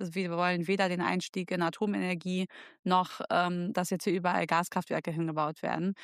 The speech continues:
Ähm, und das fand ich, also genau, da dachte ich so nochmal, ah ja, interessant, weil ich finde, dass es medial gar nicht immer unbedingt so, ähm, ja, so vermittelt wird.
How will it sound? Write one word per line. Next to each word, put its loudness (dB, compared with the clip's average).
Ähm, 2
und -2
das -4
fand 0
ich, -6
also 0
genau, 2
da 0
dachte -2
ich -4
so -2
nochmal, 0
ah 0
ja, 2
interessant, 0
weil 2
ich -10
finde, -2
dass -2
es -8
medial 0
gar 0
nicht -4
immer -2
unbedingt -4
so, -4
ähm, -2
ja, 2
so -2
vermittelt -2
wird. -2